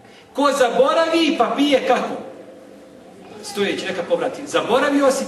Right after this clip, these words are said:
pa treba šta? Povratiti. A šta misliš onda kad namjerno? Jel u redu? To je zabrana. Imamo drugu skupinu hadisa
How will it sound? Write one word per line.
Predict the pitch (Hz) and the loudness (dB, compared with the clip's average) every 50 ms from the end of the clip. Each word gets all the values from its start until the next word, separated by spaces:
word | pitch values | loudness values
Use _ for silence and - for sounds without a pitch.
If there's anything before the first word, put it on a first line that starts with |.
| - | -2
pa | 226 226 240 226 - - - - | 0 0 0 -2 -4 -10 -14 -10
treba | 214 214 202 208 175 | -8 -6 -4 -4 -4
šta? | - - - 202 - - - - - - - - - - - - - - - - - - - - - - - - - - - - - - - - - - - - - - - - - - - - - | -4 -6 -6 -6 -6 -6 -8 -16 -20 -20 -20 -20 -20 -20 -20 -20 -20 -20 -20 -20 -20 -20 -20 -20 -20 -20 -20 -20 -20 -20 -20 -20 -20 -20 -20 -20 -20 -20 -20 -20 -20 -20 -20 -20 -20 -20 -20 -12 -2
Povratiti. | 170 170 160 160 147 143 143 - - - - - - - - - - | -2 0 0 2 0 0 -2 -4 -8 -14 -16 -20 -20 -20 -20 -18 -14
A | - - | -12 -12
šta | - 214 226 | -10 -10 -10
misliš | 214 180 - 208 | -10 -10 -10 -10
onda | 202 196 - | -8 -8 -6
kad | - 147 135 | -6 -8 -8
namjerno? | 127 120 120 120 120 - - - - - - - - - - - - - - - - - - - - - - | -8 -12 -12 -12 -14 -14 -16 -18 -20 -20 -20 -20 -20 -20 -20 -20 -20 -20 -20 -20 -20 -20 -20 -20 -18 -6 0
Jel | 147 143 | 2 2
u | 151 | 2
redu? | 147 123 90 - - - - - - - - - | 2 0 -2 -6 -8 -12 -14 -14 -16 -16 -8 0
To | - 247 | 2 2
je | 262 233 | 4 4
zabrana. | 196 220 208 180 - - 127 104 98 - - - - - - - - - - - - - - - - - - - - - - - - - - - - - - - - - - - - - | 2 2 2 2 0 -2 -4 -4 -6 -10 -12 -14 -14 -16 -18 -18 -18 -18 -18 -18 -18 -18 -18 -18 -18 -18 -18 -18 -18 -20 -20 -20 -20 -20 -20 -20 -20 -20 -20 -20 -20 -20 -20 -14 -6 -2
Imamo | 160 175 214 240 247 233 | 2 2 4 4 4 4
drugu | 262 302 285 302 269 | 2 2 2 2 0
skupinu | - - 294 302 302 285 254 220 | 2 0 -2 -2 0 2 4 4
hadisa | 196 202 196 208 220 233 - - 285 | 4 4 2 0 0 0 0 0 0